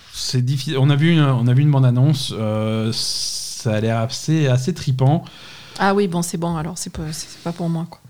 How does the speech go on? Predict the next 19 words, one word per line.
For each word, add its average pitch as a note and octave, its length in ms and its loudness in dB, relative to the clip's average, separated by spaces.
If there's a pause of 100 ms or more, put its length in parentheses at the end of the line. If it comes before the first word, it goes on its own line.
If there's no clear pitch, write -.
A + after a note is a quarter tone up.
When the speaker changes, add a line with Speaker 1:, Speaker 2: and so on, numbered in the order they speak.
(180)
Speaker 1:
Alors, B2+ 200 2
c-, - 260 -6 (580)
pourquoi - 280 2
c'est G3+ 120 -2
intéressant ? D#3 760 2
Euh, B2 600 2
c'est B2 600 -2
parce B2+ 180 0
que C3 120 0
c'est B2 260 0
développé B2+ 480 2
par, A#2+ 260 0
euh, A2+ 180 0 (1400)
par - 160 -8
Super E3 300 0
Brothers, A#2 540 -2 (160)
hein, G#2+ 260 -4
qui G#2 300 -6
est, F#2+ 480 -6